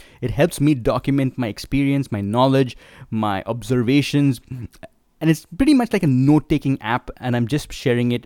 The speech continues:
in my blog. And that's the f-, number one rule for generating high-quality content, so that when you go back to it, at least you are an engaged user of your own blog. Number two, can your blog be shared with your own team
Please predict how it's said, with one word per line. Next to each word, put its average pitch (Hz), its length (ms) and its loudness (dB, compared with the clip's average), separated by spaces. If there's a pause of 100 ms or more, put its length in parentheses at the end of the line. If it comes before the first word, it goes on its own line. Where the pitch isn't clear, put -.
(160)
in 110 100 -2
my 98 120 -2
blog. 90 340 -6
And 127 140 -2
that's 170 180 -4
the - 100 -6
f-, - 120 -10
number 147 180 0
one 135 200 2
rule 131 180 2
for - 100 -4
generating 110 480 0
high-quality 113 600 0
content, 95 440 -6
so - 100 -6
that 113 120 -2
when 120 240 0
you 170 220 2
go 170 200 0
back 120 420 -6
to 135 120 0
it, 190 160 -6 (1300)
at 135 120 -4
least 196 240 2
you 170 260 6
are 147 380 2
an 135 120 0
engaged 131 520 2
user 117 400 6
of 113 160 -2
your 107 140 2
own 101 180 -2
blog. 78 300 -10 (880)
Number 175 300 6
two, 123 260 2 (720)
can 165 180 4
your 185 140 4
blog 135 340 4
be 139 80 2
shared 113 360 -2
with 107 200 -4
your 117 160 0
own 107 160 -2
team 156 380 -4